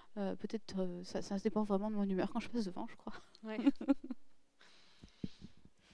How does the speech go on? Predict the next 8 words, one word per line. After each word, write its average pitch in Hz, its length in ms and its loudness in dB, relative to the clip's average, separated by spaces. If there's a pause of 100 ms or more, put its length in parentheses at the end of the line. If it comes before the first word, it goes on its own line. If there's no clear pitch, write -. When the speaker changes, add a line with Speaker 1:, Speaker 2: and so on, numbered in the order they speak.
(120)
Speaker 1:
Plutôt 254 240 2
du 247 80 4
dessus, 240 320 4
alors ? 233 200 2 (380)
Speaker 2:
Mm. 226 60 -8 (1300)
Moi, 247 320 2
moi, 220 260 2
je 262 140 -2